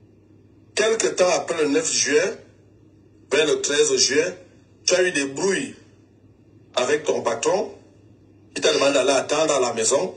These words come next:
et il a voyagé. Et puis quelques semaines plus tard, c'est-à-dire en août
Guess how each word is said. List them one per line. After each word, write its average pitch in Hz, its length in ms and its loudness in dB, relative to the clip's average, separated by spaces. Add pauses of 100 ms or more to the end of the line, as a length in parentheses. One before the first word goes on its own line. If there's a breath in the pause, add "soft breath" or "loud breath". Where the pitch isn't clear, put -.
(120)
et 123 140 -2
il 147 100 -2
a 139 80 0
voyagé. 117 680 -2 (1160)
Et - 40 -2
puis - 140 -6
quelques 453 300 2
semaines 160 380 0
plus 156 200 -10
tard, 139 200 2
c'est-à-dire - 440 -2
en 123 240 -2
août - 340 -4